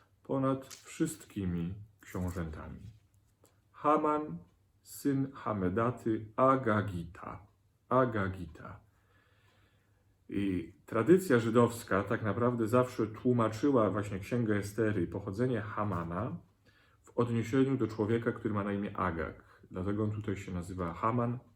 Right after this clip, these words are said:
Agagita, ponieważ jest uważany przez Żydów za potomka Agaga. I żeby zobaczyć, właśnie ważne, żeby zobaczyć teraz, kim jest Agag. Agag to jest jeden z przywódców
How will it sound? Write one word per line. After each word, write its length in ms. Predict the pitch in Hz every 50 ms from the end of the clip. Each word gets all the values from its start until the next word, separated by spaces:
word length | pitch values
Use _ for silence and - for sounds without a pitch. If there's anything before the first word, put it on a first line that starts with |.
| _ _ _
Agagita, 920 | - 117 120 110 107 113 104 101 101 107 107 101 104 - - 76 71 - - - _ - - - - _ _ _
ponieważ 460 | - 92 92 95 98 95 92 - -
jest 300 | 120 123 135 131 - -
uważany 680 | - 104 98 87 85 90 85 82 85 98 117 151 175 175 -
przez 240 | - - 98 87 85
Żydów 440 | 85 104 120 123 139 131 123 113 98
za 100 | 107 101
potomka 840 | 104 104 101 - 113 117 123 127 120 - - 113 113 117 117 117 - - _ _ _ _ _ _ _ _ _ _ _ _ -
Agaga. 600 | 113 113 98 101 101 95 82 76 71 - - - - _ _ _ _ _ _ _ _ _ - - -
I 60 | -
żeby 180 | - 87 82 90
zobaczyć, 480 | 85 95 90 101 104 101 - 107 107 - - -
właśnie 380 | - 92 87 92 95 - 104 87
ważne, 300 | 90 110 127 127 139 120
żeby 200 | 113 104 101 92
zobaczyć 360 | 98 98 117 120 - 131 -
teraz, 220 | 113 110 110 110
kim 160 | - - 110
jest 220 | 107 104 107 104 95
Agag. 500 | 90 - - - - - - - - -
Agag 480 | - 139 165 131 117 117 139 135 - -
to 120 | - 104
jest 340 | 110 120 127 127 - - -
jeden 240 | - 113 117 123 113
z 80 | 113
przywódców 580 | - - - 98 95 117 117 113 - - 113